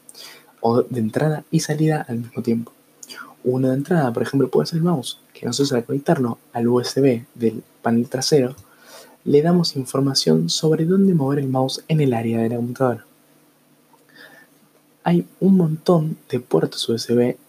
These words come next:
y puertos de expansión. Tenemos el P S dos, que se emplea para conectar el mouse, eh, los viejos, más que nada, y después los U S Bs. Pueden ser información,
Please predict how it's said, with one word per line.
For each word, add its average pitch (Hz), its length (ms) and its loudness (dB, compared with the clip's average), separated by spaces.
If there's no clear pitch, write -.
y 156 120 -2
puertos 170 320 -2
de 143 80 -6
expansión. 131 540 -4
Tenemos 113 420 0
el 117 60 -4
P 123 200 2
S 117 300 0
dos, 147 480 0
que 131 100 -8
se 135 60 2
emplea 156 260 2
para 147 160 0
conectar 123 300 0
el 131 80 4
mouse, 139 480 2
eh, 113 380 -4
los 120 200 -4
viejos, 143 600 0
más 117 160 -8
que 117 120 -14
nada, 113 340 -6
y 165 100 4
después 180 280 2
los 170 160 2
U 165 80 4
S 151 160 2
Bs. 117 320 0
Pueden 113 320 0
ser 113 200 -6
información, 156 880 0